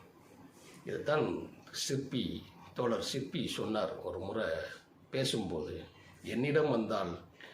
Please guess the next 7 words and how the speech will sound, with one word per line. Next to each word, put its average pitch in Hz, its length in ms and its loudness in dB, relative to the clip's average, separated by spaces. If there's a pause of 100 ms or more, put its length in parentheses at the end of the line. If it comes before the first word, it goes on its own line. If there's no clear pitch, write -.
(120)
எல்லா 135 420 4
கடவுளும் 123 500 4
ஒரு 113 220 2
கிலோ 117 200 4
ஆயிரத்தி 107 600 2
ஐந்நூறு." 82 560 -2 (2750)
அதைத்தான் 123 600 2